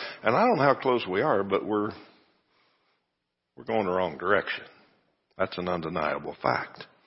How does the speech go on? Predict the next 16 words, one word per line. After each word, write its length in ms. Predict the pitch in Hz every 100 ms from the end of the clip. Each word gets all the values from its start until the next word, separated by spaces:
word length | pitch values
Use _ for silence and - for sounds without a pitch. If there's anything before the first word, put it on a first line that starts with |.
| _ _ _ _ _ _ _ _ _ -
Now, 220 | 131 110 - - - - _ _ _ _ _ _ -
based 340 | 151 190 -
on 180 | 151 151
Psalm 320 | 143 147 135
thirty-three, 800 | 127 127 101 87 196 226 113 85 120 - - _ _ _ 120
we 120 | 123
gotta 200 | 135 127
know 180 | 127 117
the 60 |
last 360 | 107 113 92 -
fact. 380 | - 73 - - - - - - - - - -
Undeniable 640 | 113 127 127 127 117 113
fact 240 | 120 117 101
number 300 | 107 101 85
three, 380 | - 123 80 82 - - _ _ _ _ _ _ _ - 113
God 440 | 135 160 165 135